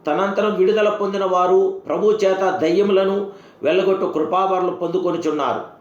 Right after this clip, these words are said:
భర్తకు దూరమై శ్రమల మార్గం నడిచిన భార్య ఆ మార్గంలో నడుచు మరో స్త్రీ ఎడల జాలిపడును, కన్నీటితో ప్రార్థించును, చక్కగా ఆదరించును.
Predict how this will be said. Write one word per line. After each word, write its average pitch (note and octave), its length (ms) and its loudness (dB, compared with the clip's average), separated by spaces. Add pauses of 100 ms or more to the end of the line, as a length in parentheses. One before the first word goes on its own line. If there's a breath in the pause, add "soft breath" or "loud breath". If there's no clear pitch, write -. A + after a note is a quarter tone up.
(380 loud breath)
భర్తకు F#3+ 360 -2
దూరమై F#3+ 520 0
శ్రమల F#3 380 0
మార్గం F#3+ 420 -2
నడిచిన F3+ 500 0 (340 loud breath)
భార్య E3 300 0
ఆ E3+ 180 0
మార్గంలో F#3+ 500 -2
నడుచు F3 380 0
మరో F3+ 320 0
స్త్రీ F#3 220 0
ఎడల F#3+ 420 0 (320 loud breath)
జాలిపడును, D#3 640 -2 (560 loud breath)
కన్నీటితో G#3 800 0
ప్రార్థించును, F#3 720 -2 (320)
చక్కగా F#3 560 0
ఆదరించును. F3 840 -4